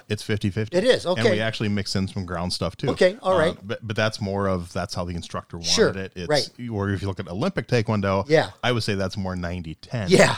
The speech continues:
Speaker 1: with
Speaker 2: Okay.
Speaker 1: legs.
Speaker 2: So, and that's what I love about that is even though I've been studying martial arts,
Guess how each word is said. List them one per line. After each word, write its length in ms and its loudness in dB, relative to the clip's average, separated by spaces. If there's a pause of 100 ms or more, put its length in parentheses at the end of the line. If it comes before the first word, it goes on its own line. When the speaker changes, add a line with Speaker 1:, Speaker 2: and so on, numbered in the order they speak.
Speaker 1:
with 160 -2
Speaker 2:
Okay. 200 2
Speaker 1:
legs. 300 -6
Speaker 2:
So, 280 6
and 160 2
that's 180 4
what 100 2
I 100 8
love 220 6
about 260 4
that 180 4
is 120 -4
even 160 -4
though 80 0
I've 80 -4
been 120 -4
studying 260 0
martial 300 -2
arts, 240 -2